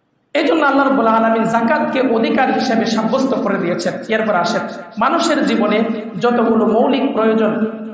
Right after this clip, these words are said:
পূর্ণ করার বিষয় রয়েছে মানুষের জীবনে, তার ভিতরে পাঁচটা মৌলিক, যেমন খাদ্য, বস্ত্র, বাসস্থান, শিক্ষা, চিকিৎসা। আমরা ছোটবেলায় স্কুলে পড়েছিলাম সেগুলো।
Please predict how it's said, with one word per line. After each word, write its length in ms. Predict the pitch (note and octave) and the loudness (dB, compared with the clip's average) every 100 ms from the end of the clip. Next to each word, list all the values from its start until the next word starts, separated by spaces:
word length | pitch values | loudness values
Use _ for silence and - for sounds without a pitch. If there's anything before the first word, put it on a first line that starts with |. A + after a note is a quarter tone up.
| - - - | -16 -20 -4
পূর্ণ 340 | A#3 A#3+ A#3+ | 0 0 0
করার 220 | A#3 G3+ | 2 2
বিষয় 320 | G#3 F#3+ - G#3 | 0 0 0 0
রয়েছে 400 | D3+ - - - - - - - | 0 -2 -4 -10 -14 -18 -20 -6
মানুষের 400 | A3 C#4 C#4 D4 | -2 -2 0 0
জীবনে, 260 | G3+ F3 - - - - - - - - | 0 -2 -4 -8 -12 -18 -20 -20 -16 0
তার 200 | A#3 A#3+ | 0 2
ভিতরে 300 | - C4+ B3+ | 2 2 2
পাঁচটা 400 | A#3+ A3+ C4+ B3 | 2 0 0 0
মৌলিক, 340 | A3 A3+ G3 - - - - - - - - - _ _ _ _ _ _ _ _ _ _ | 2 2 0 -4 -8 -12 -18 -18 -20 -20 -20 -20 _ _ _ _ _ _ _ _ _ _
যেমন 600 | G3 A3+ A#3+ B3+ A#3 - - - - | -4 0 2 2 0 -2 -4 -10 -4
খাদ্য, 480 | C4 C4 A#3 F#3+ - - - - - - | -2 0 0 -2 -2 -4 -8 -14 -18 -4
বস্ত্র, 440 | G3+ A3 G#3 F3+ - - - - - - | -2 0 0 0 0 -4 -8 -14 -12 -2
বাসস্থান, 840 | G3+ G3+ B3+ B3 A#3 A3+ A3+ - - - | 0 2 -2 0 0 0 -2 -6 -10 -12
শিক্ষা, 580 | - C4 - B3 A#3+ - B3 - - - | -8 -4 -2 0 0 0 -2 -4 -8 -6
চিকিৎসা। 520 | A3+ A#3+ A#3 F#3 - - - | -4 -4 -2 -4 -4 -10 -8
আমরা 180 | G#3+ A3+ | -2 -2
ছোটবেলায় 480 | B3 B3+ A#3+ A#3 A3+ | 0 0 2 2 2
স্কুলে 300 | A3+ A3+ A3+ | 2 0 0
পড়েছিলাম 420 | A3 G3+ F#3+ F3+ | 0 -2 -2 -4
সেগুলো। 320 | - F3 - | -4 -8 -10